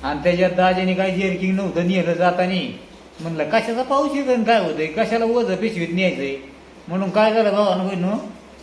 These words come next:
काही नेलं नव्हतं, पण बरं झालं इथपर्यंत येऊस तर सुखरूप आलो. भिजलो नाही, काय नाही, काय नाही. आल्यानंतर कव्हा पार रात्रीच्या निम्या बारा वा-, वाजायच्या पुढं पाऊस चालू झाला ना,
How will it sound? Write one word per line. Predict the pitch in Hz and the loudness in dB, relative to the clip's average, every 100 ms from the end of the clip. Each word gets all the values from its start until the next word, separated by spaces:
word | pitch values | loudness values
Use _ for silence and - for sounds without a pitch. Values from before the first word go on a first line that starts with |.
| - 185 | -12 0
काही | 196 190 208 | 4 4 4
नेलं | 226 196 | 2 0
नव्हतं, | 190 180 170 208 | -2 0 0 0
पण | 202 196 | 0 -2
बरं | 185 202 208 | -2 0 0
झालं | 208 185 180 208 | 2 2 2 2
इथपर्यंत | 226 214 - 196 196 | 0 -4 -6 -4 -4
येऊस | 196 196 170 - | -4 -4 -4 -2
तर | 202 190 - - - - | -4 -4 -10 -16 -12 -6
सुखरूप | 220 233 262 233 | -4 0 2 4
आलो. | 233 202 131 | 4 4 0
भिजलो | 107 156 175 151 180 | -4 -6 -6 -2 -2
नाही, | 175 175 | -2 0
काय | 170 170 | 0 2
नाही, | 170 175 | 0 -2
काय | 170 165 | -2 -2
नाही. | 170 175 | -2 -2
आल्यानंतर | 170 175 185 220 190 220 226 254 - - - - - 165 | 0 0 0 0 2 4 4 4 -4 -14 -20 -20 -8 -2
कव्हा | 165 151 208 | 2 4 4
पार | 220 220 220 | 4 4 4
रात्रीच्या | 220 220 220 214 220 | 4 2 2 0 2
निम्या | 214 214 214 190 | 2 2 2 2
बारा | 208 214 208 208 208 190 190 | 4 4 4 2 2 0 -4
वा-, | 196 196 175 165 - - - 123 | -4 -2 -2 -4 -10 -16 -14 -2
वाजायच्या | 160 190 208 202 202 | 0 2 2 0 -2
पुढं | 247 233 | 0 0
पाऊस | 233 226 - | 2 2 0
चालू | 220 | -2
झाला | 180 220 | 0 0
ना, | 254 190 | -2 -4